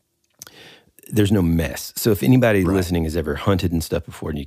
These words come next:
Speaker 1: cl-, field dress an animal,
Speaker 2: Oh, boy.
Speaker 1: stuff kinda goes everywhere.
Speaker 2: Yeah.
Speaker 1: Okay.
Speaker 2: Yeah.
Speaker 1: I mean, there's ways to kinda do it neatly and all that, but still,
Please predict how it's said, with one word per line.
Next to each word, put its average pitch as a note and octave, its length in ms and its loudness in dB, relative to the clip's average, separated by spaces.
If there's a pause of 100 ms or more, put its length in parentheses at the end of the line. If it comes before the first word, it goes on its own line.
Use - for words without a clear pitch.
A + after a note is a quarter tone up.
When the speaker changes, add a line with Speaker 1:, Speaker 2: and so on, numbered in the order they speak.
(100)
Speaker 1:
cl-, - 220 -14
field F#2 340 -2
dress E2 320 -2
an D2 140 -6
animal, F#2 380 4
Speaker 2:
Oh, D#2+ 40 0
boy. D2 220 -4 (240)
Speaker 1:
stuff - 320 2
kinda G2 240 0
goes F2+ 840 0 (420)
everywhere. D#2+ 540 -6
Speaker 2:
Yeah. D#2+ 200 -2
Speaker 1:
Okay. D#2+ 400 -2
Speaker 2:
Yeah. - 100 -2
Speaker 1:
I - 20 4
mean, G#2 200 6
there's F#2+ 220 2
ways F#2+ 340 0
to - 40 -12
kinda E2+ 200 -2
do D#2 120 -2
it D2+ 80 -6
neatly F#2+ 320 -2
and E2 80 -2
all D#2+ 140 -2
that, D#2 340 -6
but F#2 180 -2
still, G2+ 520 0